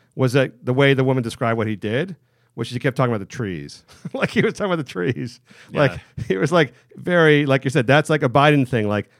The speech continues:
Speaker 1: okay, you're having, you're, you're, you're having anal sex with a, with a young hotel concierge who probably went at least ninety percent of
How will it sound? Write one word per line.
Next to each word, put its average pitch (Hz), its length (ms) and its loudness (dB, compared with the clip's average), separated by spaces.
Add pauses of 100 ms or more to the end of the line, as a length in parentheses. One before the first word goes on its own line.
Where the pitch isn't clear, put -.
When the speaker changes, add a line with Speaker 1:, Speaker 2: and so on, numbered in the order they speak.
Speaker 1:
okay, 147 240 2
you're 120 160 2
having, 147 540 2
you're, 131 180 -2
you're, 123 300 -4
you're 120 220 -10
having 131 420 -4
anal 135 280 -2
sex 127 300 -4
with 117 140 -8
a, 107 160 -4
with 110 180 -8
a 104 220 -6 (280)
young 123 220 0
hotel 127 380 2
concierge 104 680 -4
who 110 180 -4 (460)
probably 123 360 2
went 113 260 -4
at 120 40 -10
least 117 280 -6
ninety 107 180 -4
percent - 140 -12
of 110 60 -2